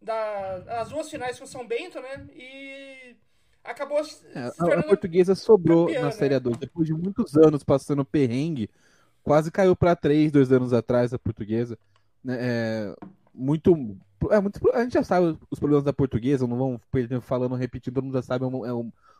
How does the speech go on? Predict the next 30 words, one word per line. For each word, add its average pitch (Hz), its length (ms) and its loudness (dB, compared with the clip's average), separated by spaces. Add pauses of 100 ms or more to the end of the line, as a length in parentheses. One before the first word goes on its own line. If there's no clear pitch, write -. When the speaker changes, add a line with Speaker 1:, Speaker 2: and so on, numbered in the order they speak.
(260)
Speaker 2:
um 107 320 -12
clube 139 200 4
muito 151 400 -2
desestruturado 143 680 6
nos 123 80 -2
últimos 113 400 -4
anos, 123 300 -6
né? 107 200 -8
E, 90 360 -10
e, 87 160 -10 (720)
e 98 340 -6
é - 40 -2
uma 120 160 0
derrocada 131 540 4
muito 143 300 2
acentuada 139 640 4
desde 135 220 2
dois 135 160 2
mil 135 80 -4
e 123 60 -2
treze, 123 380 -6
quando 120 160 -8
o - 20 -20
time 123 180 -12
caiu 123 260 -4
no 123 80 -6
Brasileirão, 117 540 2
naquele 113 280 -4
fatídico 135 580 -6
episódio 120 540 4